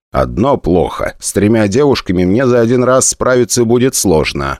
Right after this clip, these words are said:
Но нет неразрешимых задач. «Саш, а вы сегодня точно не улетите?» подплыла ко мне спасенная мной красотка. Я прям засмотрелся на ее красивые,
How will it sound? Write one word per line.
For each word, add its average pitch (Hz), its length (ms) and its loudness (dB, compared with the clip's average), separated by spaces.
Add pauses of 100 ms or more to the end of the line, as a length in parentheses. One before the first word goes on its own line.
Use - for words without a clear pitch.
(120)
Но 90 240 0
нет 131 540 -2
неразрешимых 127 800 2
задач. 110 640 0 (440)
«Саш, 160 540 -2
а 170 140 0
вы 185 180 2
сегодня 185 480 0
точно - 380 0
не 208 120 4
улетите?» 131 720 2 (220)
подплыла 76 480 0
ко 73 100 -2
мне 101 160 0
спасенная 95 560 -2
мной 82 220 -2
красотка. - 640 -2
Я 90 180 0
прям 113 280 0
засмотрелся 127 800 0
на 113 80 2
ее 110 180 4
красивые, 98 720 2